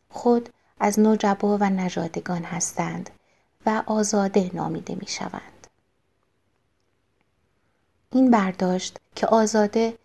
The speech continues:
جایگزین واژه ایرانی شده، درست به نظر نمی‌رسد و همچنان که دکتر خالقی نوشته‌اند،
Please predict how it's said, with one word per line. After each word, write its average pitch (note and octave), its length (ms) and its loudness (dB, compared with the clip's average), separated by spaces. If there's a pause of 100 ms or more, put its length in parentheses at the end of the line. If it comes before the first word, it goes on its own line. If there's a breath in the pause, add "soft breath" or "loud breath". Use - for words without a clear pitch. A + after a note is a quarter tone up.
(240)
جایگزین A3 880 4
واژه G3 320 2
ایرانی G3+ 720 2
شده، E3+ 520 -4 (440)
درست A#3 400 2
به G#3 80 -2
نظر F3 360 -2
نمی‌رسد F3 760 -4 (760)
و A3 100 4
همچنان A#3 600 0
که B3 100 -2
دکتر F3+ 380 -2
خالقی F3+ 580 -2
نوشته‌اند، F#3+ 840 0